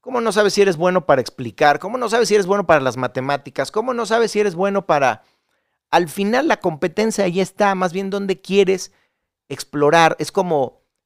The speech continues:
si tuvieras un Lego y te hiciéramos la pregunta, "¿Qué quieres hacer con él?". Habrá unos que construyan un barco, otros que construyan un, este, un castillo,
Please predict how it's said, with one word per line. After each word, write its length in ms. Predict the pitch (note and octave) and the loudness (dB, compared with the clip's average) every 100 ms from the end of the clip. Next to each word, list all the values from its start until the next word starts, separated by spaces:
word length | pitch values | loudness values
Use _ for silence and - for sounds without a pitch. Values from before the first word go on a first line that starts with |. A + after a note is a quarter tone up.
| _ | _
si 160 | - C3+ | -14 -8
tuvieras 320 | E3 G#3 E3 | -2 0 0
un 180 | F3+ F3 | 0 4
Lego 520 | E3+ D#3+ B3 G#4+ _ _ _ _ _ | 4 6 4 4 _ _ _ _ _
y 100 | - | -14
te 100 | C3 | -8
hiciéramos 260 | C#3+ G#3 F#3+ | 0 2 4
la 140 | D#3+ | 2
pregunta, 380 | D#3 F#3 G3+ E3 | 2 0 0 -2
"¿Qué 180 | - F#3 | 0 -2
quieres 200 | F#3 F3 | -2 -4
hacer 220 | D3 E3 | -2 -2
con 180 | E3+ G#3+ | -2 0
él?". 240 | C4 E3+ _ _ _ _ _ _ _ _ _ _ _ - | 0 -2 _ _ _ _ _ _ _ _ _ _ _ -6
Habrá 260 | A2+ C#3 | 0 2
unos 180 | D#3 D3+ | 2 -2
que 100 | A#2+ | -6
construyan 400 | A#2 A2+ C3 A#2+ | -6 -4 -2 -2
un 120 | A#2 | 0
barco, 540 | D3+ G#3 - F3+ G3 G3 _ _ | 2 2 2 2 2 -2 _ _
otros 480 | - E3+ F#3 E3 D#3 | 0 4 4 2 0
que 160 | C#3+ B2 | -2 -2
construyan 800 | C3+ B2+ - D#3+ D3 C3+ A#2+ G2+ _ _ | -4 -6 -4 -2 0 0 -2 -10 _ _
un, 260 | - D#3 D#3+ | -2 0 2
este, 520 | C3+ - C3+ B2 A#2+ | 0 -2 -2 0 0
un 120 | C#3 | -2
castillo, 800 | C3+ C3+ - A#3+ G#3 F#3+ G3 G3 | -2 -2 -2 -4 0 2 4 2